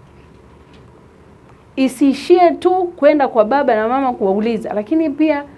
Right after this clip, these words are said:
na vile vyombo vya haki jinai kuendelea kufuatilia na kutoa taarifa.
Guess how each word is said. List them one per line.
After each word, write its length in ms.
na 120
vile 240
vyombo 340
vya 180
haki 300
jinai 440
kuendelea 540
kufuatilia 800
na 140
kutoa 540
taarifa. 680